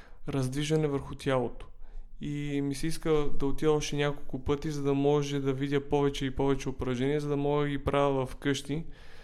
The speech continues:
за да не бъда толкова вдървен. Но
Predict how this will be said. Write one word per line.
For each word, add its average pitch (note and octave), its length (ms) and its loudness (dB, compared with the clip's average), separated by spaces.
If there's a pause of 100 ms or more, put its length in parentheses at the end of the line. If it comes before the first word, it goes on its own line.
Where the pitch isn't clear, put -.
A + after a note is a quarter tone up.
(800)
за C#3+ 120 -6
да C#3 100 2
не C3+ 100 2
бъда C#3+ 320 4
толкова C#3+ 340 0
вдървен. C3 460 0 (1300)
Но C#3 480 0